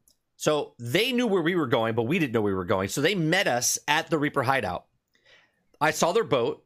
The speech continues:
and they had the flag, the white flag. And I was like, "Oh, well, maybe they wanna join forces and, like, turn it in." So I left the Reaper flag on the, on the ship, let Fix on the ship. I shot myself over the island, and when I came up on the island,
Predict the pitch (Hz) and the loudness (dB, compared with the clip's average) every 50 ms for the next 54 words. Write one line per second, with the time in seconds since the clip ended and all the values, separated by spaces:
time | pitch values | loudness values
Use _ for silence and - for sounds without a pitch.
0 | _ _ 135 139 139 123 131 147 147 - 131 - - - 135 127 120 104 92 87 | _ _ 0 2 2 2 2 0 2 0 -2 -2 0 -2 0 0 2 0 -2 -4
1 | - - - - - _ - 113 107 131 135 - - - 135 117 104 95 92 107 | -8 -12 -20 -20 -18 _ -4 0 0 0 -2 -2 -2 0 0 2 2 2 0 0
2 | 123 123 104 131 127 - - 202 220 135 110 117 135 143 151 165 175 165 151 156 | 0 0 0 -2 -2 0 0 0 2 2 0 0 0 0 0 0 0 2 2 0
3 | 156 151 - - - - 131 113 120 143 156 151 - - - 156 165 165 156 - | 0 -2 -4 -8 -14 -14 -6 -2 0 0 0 -2 -4 -4 -2 0 0 0 -2 -2
4 | - 143 139 131 117 127 127 127 123 117 - - - 165 151 139 135 139 147 127 | -2 -2 0 0 -2 0 0 0 0 -2 -6 -4 -2 0 0 0 0 0 0 0
5 | 101 90 - - - - - - - _ - - 175 170 180 247 247 208 190 208 | -2 -4 -6 -12 -20 -20 -20 -20 -14 _ -2 0 0 2 2 0 0 2 0 0
6 | 240 226 - - 196 165 190 208 202 208 - - 190 175 170 165 151 156 160 175 | 0 0 0 -2 0 0 0 0 0 -2 0 2 0 2 2 2 0 0 0 0
7 | 185 180 - - 156 170 180 185 - - - 120 113 113 - _ _ _ 139 165 | 0 -2 0 0 0 0 0 -2 -2 0 0 0 0 -2 -4 _ _ _ -2 -2
8 | - - - - 175 175 - - - - _ 147 156 170 165 147 - - - - | -2 -2 -2 -2 -2 -2 -4 -8 -8 -6 _ -2 0 0 0 0 0 -2 -2 -2
9 | - _ - 147 143 - - - - 226 254 - 208 180 - - 175 - 185 160 | -4 _ 0 0 0 0 0 0 0 0 2 0 -2 -2 0 -2 0 0 0 0
10 | 160 147 151 117 156 190 220 208 160 139 139 135 123 131 131 135 143 139 135 117 | 0 0 2 2 2 0 0 0 0 0 0 0 0 0 0 0 0 0 -2 -2
11 | - - 226 254 269 269 - 233 202 196 202 180 196 214 214 185 147 123 127 127 | -4 -4 -2 0 0 0 0 0 -2 0 0 0 0 0 0 0 0 -2 -2 -4